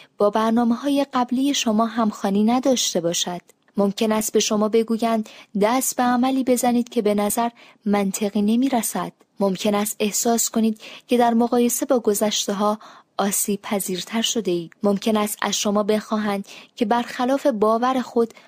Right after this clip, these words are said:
کاری صورت دهید. شاید شما را به پیروی از یک رویا یا خیال دعوت کنند. شاید به شما توصیه کنند دست به اقدامی بزنید که با ریسک زیاد همراه باشد.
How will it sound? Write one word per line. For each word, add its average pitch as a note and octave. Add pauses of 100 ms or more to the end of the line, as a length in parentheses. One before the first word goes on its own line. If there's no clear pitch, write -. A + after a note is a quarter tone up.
(140)
کاری A#3+
صورت F#3+
دهید. E3+ (540)
شاید D4+
شما C4+
را C#4
به B3+
پیروی A#3+
از A#3+
یک C4
رویا A#3 (260)
یا A3+
خیال C4
دعوت F#3+
کنند. E3+ (280)
شاید A#3+
به A3
شما A#3+
توصیه A#3+
کنند A#3+ (380)
دست B3
به A#3
اقدامی B3+
بزنید A3+
که A3+
با F#3+
ریسک G#3+
زیاد B3+
همراه F3
باشد. F3